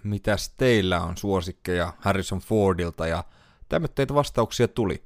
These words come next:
Tuli, että Todistaja, sitten Indiana Jonesit yksi viiva kolme, Star Warsit, Indit, Taka-ajettu ja Blade Runner. Sit tuli Indiana Jonesit, Kadonneen aarteen metsästäjät, kyllä.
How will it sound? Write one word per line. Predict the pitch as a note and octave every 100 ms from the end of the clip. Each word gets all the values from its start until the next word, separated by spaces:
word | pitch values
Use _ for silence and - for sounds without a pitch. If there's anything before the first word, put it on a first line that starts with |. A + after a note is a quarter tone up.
| - -
Tuli, | F2+ F2
että | - -
Todistaja, | - D#3 D#3+ C#3 - B2+ A#2+ A#2 - -
sitten | - A2 - G2+ G2+
Indiana | C3 B2 G#2+ G2 -
Jonesit | G#2+ G2 G2 -
yksi | A#2 A#2 -
viiva | F#2 D#2+ -
kolme, | A#2+ B2 G#2+ F#2+ F#2 - - _ _ _ _
Star | - - D3 C3+ A#2
Warsit, | A2+ G#2+ - G2 - -
Indit, | A2+ G#2 F#2+ - - - -
Taka-ajettu | A#2 - G2 F#2 F#2 F2+ - - F2+ - -
ja | -
Blade | A2+ B2+ A2+ -
Runner. | G2 F#2+ F#2+ F#2 F2+ F2 -
Sit | - -
tuli | G2+ F#2 A#2+
Indiana | A#2 F#2+ E2 - C#3+
Jonesit, | C#3+ C3 A#2 - B2 - - - - _ _ _
Kadonneen | - C3 A#2 G#2+ G2
aarteen | F#2 G2 - F#2+ F2+
metsästäjät, | G#2+ - A2 - F#2+ E2 - - -
kyllä. | D#3 C#3+ C3+